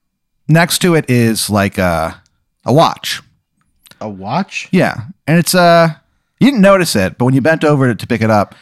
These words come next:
Speaker 1: uh, the Virgin's <laughs> Terrible Crimes, um, you, it kinda glints in the sunlight. Like, bright.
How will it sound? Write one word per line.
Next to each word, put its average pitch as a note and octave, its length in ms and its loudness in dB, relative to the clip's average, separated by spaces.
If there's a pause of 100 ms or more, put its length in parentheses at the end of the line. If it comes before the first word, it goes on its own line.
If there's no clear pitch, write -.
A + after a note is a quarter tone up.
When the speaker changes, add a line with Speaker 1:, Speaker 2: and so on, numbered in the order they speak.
(380)
Speaker 1:
uh, F#2 420 2
the F#2+ 280 -6
Virgin's A2 720 -2
<laughs> - 80 -20
Terrible - 440 -2
Crimes, - 580 -6 (500)
um, G#2+ 380 2 (200)
you, A#2 640 2 (340)
it B2 80 -2
kinda A#2 240 -2
glints G#2+ 560 -2 (100)
in G2 120 0
the F#2 80 0
sunlight. G2+ 440 -2 (1160)
Like, A#2 240 -2
bright. G#2 580 -4